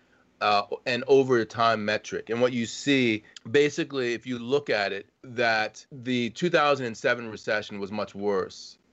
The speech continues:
than a lot of the other recessions in the post World War Two period in terms of the duration and the magnitude of job loss.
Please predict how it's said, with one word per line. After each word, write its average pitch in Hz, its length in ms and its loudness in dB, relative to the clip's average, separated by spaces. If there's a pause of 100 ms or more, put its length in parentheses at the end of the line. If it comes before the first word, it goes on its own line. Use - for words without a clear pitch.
(100)
than 101 480 0
a 101 80 -2
lot 101 160 2
of 98 60 -2
the 101 80 2
other 101 180 4
recessions 95 600 -2
in 98 60 -8
the 98 80 -2
post 98 300 0 (180)
World 107 480 4
War 98 160 2
Two 110 240 0
period 104 300 2
in 104 100 2
terms 107 280 2
of 104 100 6
the 104 80 0
duration 110 720 2 (240)
and 135 160 4
the 113 40 2
magnitude 110 600 -2
of 98 100 -8
job 95 380 -2
loss. - 480 -6